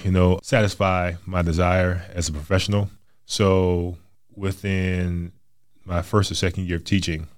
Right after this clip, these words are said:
uh, here in Hamilton County at Tanner High School, I decided to make a pivot and I began doing lots of research about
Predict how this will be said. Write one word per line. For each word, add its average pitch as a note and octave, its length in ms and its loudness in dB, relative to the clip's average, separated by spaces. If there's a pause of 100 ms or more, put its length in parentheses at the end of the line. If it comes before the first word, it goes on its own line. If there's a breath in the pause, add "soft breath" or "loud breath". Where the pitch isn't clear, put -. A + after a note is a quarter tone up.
(160)
uh, F2+ 120 -2
here F#2 160 2
in F2 60 2
Hamilton F2 300 -2
County F2 280 0
at E2 100 -10
Tanner E2+ 220 -2
High G2+ 180 2
School, D#2+ 400 -6 (480 soft breath)
I F2 140 0
decided F2 380 0
to E2 80 -6
make E2 140 -6
a D2+ 60 -10
pivot F2+ 360 0 (480)
and G2 80 2
I G2+ 40 6
began F#2+ 340 2
doing F2 240 0
lots G2 300 0
of F#2+ 100 0
research F#2 600 0
about E2+ 500 -4